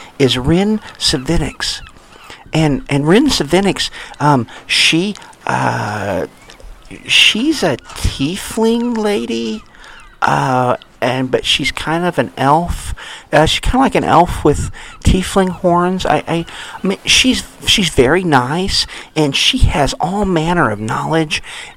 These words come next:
and, uh, some people don't really care for her 'cause they say that, you know, she, uh,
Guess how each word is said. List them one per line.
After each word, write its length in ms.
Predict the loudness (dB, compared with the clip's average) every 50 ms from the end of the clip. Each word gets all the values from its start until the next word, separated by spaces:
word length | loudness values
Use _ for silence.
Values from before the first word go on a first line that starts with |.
| -4
and, 340 | -2 0 0 -2 -2 0 0
uh, 200 | 2 2 0 0 -4 -10 -12 -8 -6 -6 -6 -6 -10 -14 -18 -10 -4 0
some 300 | 2 4 4 4 4 6
people 340 | 6 4 4 4 4 2 2
don't 240 | 2 2 2 0 0
really 260 | -2 -2 0 0 0
care 320 | 0 0 0 2 4 2 2
for 160 | 2 0 -2
her 240 | -2 -2 -2 -2 -4
'cause 180 | -4 -4 -4 -2
they 100 | -2 -2
say 300 | -2 -2 -2 -4 -2 -2
that, 160 | -4 -4 -6 -8 -10
you 120 | -8 -6 -4
know, 260 | -4 -4 -4 -6 -8 -10 -16 -20 -20 -20 -20 -14 -4
she, 460 | -2 0 0 0 -2 -4 -4 -4 -4
uh, 80 | -6 -6